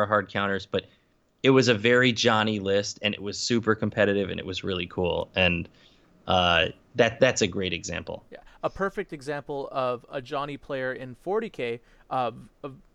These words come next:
Speaker 2: I, I don't know if he'd ever admit this, but Sean Naden, a really good f-, competitive forty K player, a perennial top eighter, a perennial top tabler.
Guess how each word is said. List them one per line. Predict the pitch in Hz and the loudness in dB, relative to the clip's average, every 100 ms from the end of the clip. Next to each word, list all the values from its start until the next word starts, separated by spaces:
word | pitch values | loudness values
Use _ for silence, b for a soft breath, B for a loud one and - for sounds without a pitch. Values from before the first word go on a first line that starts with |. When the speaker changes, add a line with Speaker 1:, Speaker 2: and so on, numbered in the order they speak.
| _ _ _ _ | _ _ _ _
Speaker 2:
I, | - 147 | -4 -2
I | |
don't | - 151 | -2 -4
know | 151 | -4
if | - | -4
he'd | 143 | -4
ever | 131 | -2
admit | 120 120 180 | -4 -6 -6
this, | 135 127 - b | -8 -10 -16 b
but | - | -12
Sean | - - 165 151 135 | -10 -6 -4 -4 -6
Naden, | 123 143 196 208 - | -6 -6 -8 -12 -4
a | 127 | -4
really | 120 120 131 156 151 135 | -4 -10 -6 -2 -2 -4
good | 123 131 127 - b b _ | -4 -4 -4 -8 b b _
f-, | - - | -20 -14
competitive | 147 139 135 123 | -10 -6 -4 -6
forty | - 131 131 | -6 -6 -6
K | 127 | -8
player, | 123 127 123 | -6 -4 -2
a | 120 | -4
perennial | - 135 135 151 143 | -6 -6 -4 -4 -6
top | 127 127 120 | -4 -4 -2
eighter, | 120 120 120 117 b b | -6 -6 -6 -8 b b
a | 135 | -12
perennial | - 135 135 135 | -8 -8 -6 -6
top | - 117 - | -4 -4 -2
tabler. | 160 160 131 127 | -4 -2 -4 -6